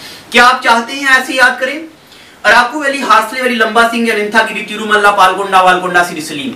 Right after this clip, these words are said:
आंध्र प्रदेश की चोटियां। क्या आप ऐसे ही याद करना चाहते हैं पूरी दुनिया की currency?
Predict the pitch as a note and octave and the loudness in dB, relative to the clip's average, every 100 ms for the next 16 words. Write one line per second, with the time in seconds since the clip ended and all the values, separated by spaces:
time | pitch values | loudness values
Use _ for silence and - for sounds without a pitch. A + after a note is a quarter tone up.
0 | - F#3+ G#3+ B3+ C4 A#3+ G3 G3+ G3 F#3+ | -2 2 2 2 -2 -4 -2 -2 -4 -10
1 | - C3+ A#2+ G#2+ - - - - - C#4 | -10 -10 -12 -14 -16 -20 -20 -16 0 4
2 | - C#4 A#3+ A#3+ D4+ C#4+ C4+ C4 C4 C4+ | 4 4 2 0 -4 -2 2 2 0 -2
3 | C#4 C4+ C4+ C4 C#4+ D4+ - B3 C#4+ D#4 | -2 0 2 2 -2 -6 -6 -6 -2 0
4 | A3+ A3+ A3+ C4 C4 B3+ A#3 G#3+ G#3+ G#3+ | 0 0 0 0 0 0 0 0 -4 -8